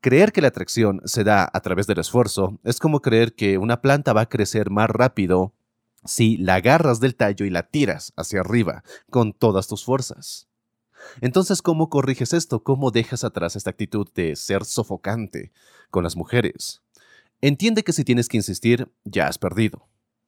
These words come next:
Porque ninguna mujer va a pasar de no estar interesada en ti a estar completamente fascinada por ti al punto que te busque, te desee, te extrañe,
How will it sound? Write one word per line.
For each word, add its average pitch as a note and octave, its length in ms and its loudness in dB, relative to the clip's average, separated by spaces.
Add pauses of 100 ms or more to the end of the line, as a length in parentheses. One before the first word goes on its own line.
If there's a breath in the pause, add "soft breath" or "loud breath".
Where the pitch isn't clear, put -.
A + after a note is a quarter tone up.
(160)
Porque D#3+ 260 2
ninguna E3 440 2
mujer A#2+ 420 0
va G#2 60 2
a - 40 -4
pasar A2 320 -2
de G#2 120 0
no B2 180 2
estar G3+ 260 2
interesada G2+ 840 0
en B2+ 160 -2
ti C#3 320 -4
a G2+ 140 -4
estar A#2 280 -4
completamente A#2+ 1080 -2
fascinada F#2+ 800 -2
por - 180 -6
ti A2+ 220 2
al F2 100 -2
punto G#2+ 320 -6
que - 100 -8
te D2+ 120 -8
busque, G#2+ 360 -2
te D#2+ 120 -8
desee, G#2+ 380 -4
te E2 100 -8
extrañe, G2+ 600 -4